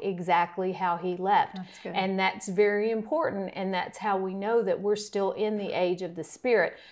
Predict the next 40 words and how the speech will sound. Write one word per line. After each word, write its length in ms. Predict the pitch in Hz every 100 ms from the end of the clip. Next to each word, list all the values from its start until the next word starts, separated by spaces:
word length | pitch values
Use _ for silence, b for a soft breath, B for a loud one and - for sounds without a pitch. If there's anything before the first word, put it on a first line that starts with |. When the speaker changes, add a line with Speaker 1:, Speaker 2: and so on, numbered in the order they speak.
| B
Speaker 1:
because 340 | 202 196 202 190
Jesus 480 | - 185 180 190 202
hasn't 380 | 185 180 160
returned 480 | 156 147 - 202 190
to 100 | 180
us 320 | 127 135 -
yet. 200 | - 60
Speaker 2:
That's 120 | - -
powerful. 520 | 165 160 151 - 143
Speaker 1:
And 180 | 190 190
so 220 | 208 196
we 260 | 190 240 247
as 140 | 185
a 80 | 180
church 420 | - 240 214 208
are 160 | 180 170
waiting 400 | 190 202 220 220
for 140 | 214
his 240 | 220 196
return. 560 | 220 247 196 151 147 208 196 165 151
Speaker 2:
Mm-hmm. 120 | 180 208 -
Speaker 1:
And 240 | 208 202
so 420 | 202 - 196 175 - - _
what 380 | 170 190 294
do 120 | 202 208
we 200 | 202 180
do 340 | 208 240 190
as 160 | 180 165
we're 160 | 180
waiting 380 | 165 156 151 175
for 180 | 185 175
his 220 | 175 151
return? 720 | 156 156 254 185 143 185 160 139
Speaker 2:
Mm-hmm. 140 | 208 214 - _ _ _
We 140 | 185
go 400 | 175 196 202 220
to 160 | 214 185
Jerusalem, 880 | 185 170 170 214 220 226 226 226 202
Judea, 640 | 175 165 202 208 208 214
Speaker 1:
<laughs> 60 | -